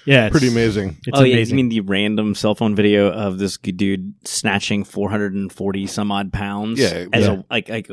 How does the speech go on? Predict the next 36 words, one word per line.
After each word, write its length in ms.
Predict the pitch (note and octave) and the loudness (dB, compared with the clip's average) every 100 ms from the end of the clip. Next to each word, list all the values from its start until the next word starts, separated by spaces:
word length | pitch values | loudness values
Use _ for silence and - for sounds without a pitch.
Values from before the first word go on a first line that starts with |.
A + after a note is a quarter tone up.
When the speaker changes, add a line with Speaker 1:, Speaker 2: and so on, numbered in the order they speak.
| F2+ - | -10 -4
Speaker 3:
"Oh, 220 | B2 A#2 | -2 -2
just 200 | A2 - | -4 -2
a 40 | |
war-, 240 | A2 G2+ G#2+ | -2 -2 -8
I'm 140 | A#2 B2 | -4 -2
on 80 | B2+ | 0
my 100 | A2 | 0
warm-up 420 | G#2 A2 A2 G#2+ | 0 0 0 0
reps." 500 | G#2 G2+ - - - | 2 2 2 0 -2
Speaker 1:
<laughs> 40 | - - - - _ | -4 -20 -20 -20 _
Yeah, 260 | B2+ C3+ G#2 - | 4 6 4 0
Speaker 2:
Hold 180 | A2+ B2+ | 4 6
my 60 | F#2+ | 4
Speaker 1:
those, 60 | F2+ | 4
Speaker 2:
beer. 280 | F#2+ G2+ E2 F2 | 4 4 0 -2
Speaker 1:
those 220 | C3 C3 | 4 4
guys 320 | - B2+ A#2+ A2+ | 4 2 4 0
are, 200 | G#2+ F#2 _ _ _ _ | -4 -6 _ _ _ _
they're 140 | - C#3+ | 4 6
amazing. 460 | B2 A#2+ G#2+ G2 - _ _ - | 6 4 0 -10 -18 _ _ -8
Um, 280 | G#2+ G2+ G#2+ | -4 -4 -4
and, 380 | A2 A2 G#2 F2+ _ _ _ | -4 -4 -6 -12 _ _ _
you 100 | G#2 | -6
know, 140 | G2+ | 0
the, 140 | G#2 G#2+ - | 2 2 2
the 80 | B2 | 2
ma-, 220 | A2+ B2+ _ _ _ _ - - - _ _ _ - | 4 0 _ _ _ _ -20 -20 -20 _ _ _ 4
getting 460 | C#3+ C#3 B2+ - _ - | 6 4 2 -10 _ 0
contact 440 | C3+ C3+ C3 - | 2 4 2 2
time 160 | A#2+ A2+ | -2 -2
with 200 | G2 - | -4 0
them, 220 | A2+ G2+ | 0 0
it's, 300 | F#2 - - | -4 -8 -10
it's, 380 | G#2 - - - | -12 -12 -14 -10
it's 200 | A2 A2+ | -6 -4
invaluable. 720 | G2 F#2+ G2 F#2 E2+ F2 | -2 -2 0 -2 -2 -8